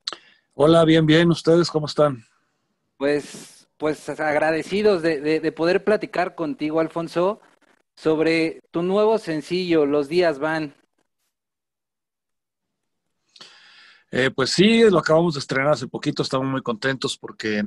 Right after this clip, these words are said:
Speaker 1: la gente lo ha recibido muy bien y es una canción de la cual nos sentimos muy orgullosos porque como que s-, se logró una, pues una muy buena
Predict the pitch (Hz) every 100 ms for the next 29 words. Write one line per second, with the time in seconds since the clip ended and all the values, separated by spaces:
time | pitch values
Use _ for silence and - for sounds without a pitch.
0 | - _ 123 127 120 127 123 117 120 123
1 | 123 110 120 131 143 139 _ _ _ _
2 | - - _ _ _ _ _ - 120 123
3 | 127 147 139 - 117 135 123 117 110 120
4 | 120 113 113 120 120 123 113 110 120 123
5 | 113 - 107 104 104 104 - 104 98 -
6 | - - - - - 113 107 107 113 123
7 | 131 131 127 113 104 95 90 _ _ _
8 | - - - _ _ _ - - 131 131
9 | 139 127 135 131 123 110 101 104